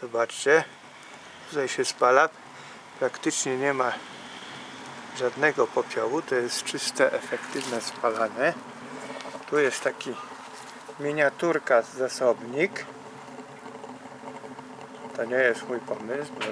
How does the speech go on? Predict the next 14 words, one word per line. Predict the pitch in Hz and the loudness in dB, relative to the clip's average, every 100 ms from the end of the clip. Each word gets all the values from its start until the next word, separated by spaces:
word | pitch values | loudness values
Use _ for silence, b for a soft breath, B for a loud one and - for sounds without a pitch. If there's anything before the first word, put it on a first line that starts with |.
| 107 | 2
powiem, | 117 113 | 2 4
Boże, | 113 104 117 135 | 2 2 2 4
nie, | 127 120 120 - B B B - | 2 0 -4 -10 B B B -4
nie | 127 | -4
potrafię | 135 - 135 131 | -2 2 2 2
takich | 120 120 - 120 | -4 -4 -4 -6
rzeczy | 123 - 110 | -6 -6 -6
wymyślać. | 113 110 - 139 170 - - - B B B B B - | -8 -8 0 2 2 0 -10 -12 B B B B B -2
No | 143 | -2
i | |
tutaj | 139 147 143 | -2 0 0
ta | 139 143 | 6 8
rura | 139 135 143 | 8 8 8
jest | 143 127 139 - | 8 6 4 0